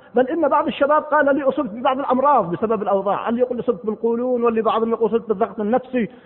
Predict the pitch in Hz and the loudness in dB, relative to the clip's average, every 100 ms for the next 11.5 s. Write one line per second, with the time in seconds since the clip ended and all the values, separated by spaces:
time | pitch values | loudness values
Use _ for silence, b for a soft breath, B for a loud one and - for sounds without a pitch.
0 | B B B _ - 233 233 240 233 - | B B B _ -4 -2 0 0 0 0
1 | 233 - 233 208 196 233 214 190 202 190 | -2 -2 -2 -2 -2 0 0 2 0 2
2 | 196 175 170 - 139 120 143 - - _ | 0 0 0 -4 -6 -6 -8 -10 -20 _
3 | b b b b b _ 554 605 587 523 | b b b b b _ -2 0 2 2
4 | 494 - 294 277 285 247 233 220 254 233 | 0 0 0 2 0 0 0 2 2 2
5 | 190 123 - 247 247 254 254 240 247 247 | -2 -6 -2 0 2 0 -2 -4 -4 0
6 | 262 220 247 208 269 269 190 - - - | 0 2 0 2 2 2 0 -4 -18 -20
7 | - - - _ _ _ _ _ _ _ | -20 -20 -20 _ _ _ _ _ _ _
8 | 285 269 320 294 294 285 311 302 285 302 | 0 2 2 2 2 0 0 2 4 6
9 | 294 226 311 302 294 277 294 294 285 285 | 4 4 -4 0 2 2 0 0 0 0
10 | 294 294 269 285 269 285 302 302 - 269 | -2 0 0 2 2 2 2 2 0 -2
11 | 262 269 330 330 262 | -2 -4 -2 0 0